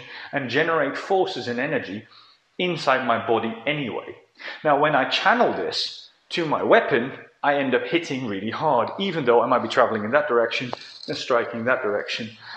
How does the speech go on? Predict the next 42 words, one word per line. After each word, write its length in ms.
My 200
hip 380
is 180
moving, 420
my 200
shoulder 600
blade 400
is 160
moving, 380
my 160
sword. 500
And 120
this 140
is 80
also 460
useful 320
that 140
we 80
don't 200
necessarily 600
need 200
to 100
use 200
our 80
wrist 300
so 200
much. 440
So 140
this 160
means 240
that 100
we 80
get 280
very 260
high 300
forces 720
by 200
use 260
of 160
the 80
shoulder 500
blade 340